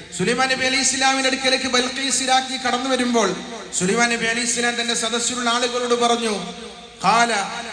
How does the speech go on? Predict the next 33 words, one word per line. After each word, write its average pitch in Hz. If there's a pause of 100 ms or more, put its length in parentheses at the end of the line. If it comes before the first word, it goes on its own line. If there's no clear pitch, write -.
യാ 226
അയ്യുഹൽ 240
മല 254 (360)
അയ്യക്കും 262
യഅതീനി 233
ബിഅർശിഹാ 202
ഖബല 196
അൻ 185
യഅതൂനി 175
മുസ്ലിമീൻ." 156
അവർ 214
വരുന്നതിന് 247
മുമ്പ് 233 (360)
അവരുടെ 196
സിംഹാസനം 202
ഇവിടെ 190
എത്തിക്കണം, 180 (300)
നിങ്ങളിൽ 202
ആർക്കാണ് 214
അതിന് 196
കഴിയുക? 202 (460)
ഖാല 214
ഇഫ്രീതു 247
മിനൽ 220
ജിന്നി 233 (200)
അന 185
ആതീക 240
ബിഹി 208
ഖബല 202
അൻ 190
തഖൂമ 208
മിൻ 190
മഖാമി. 165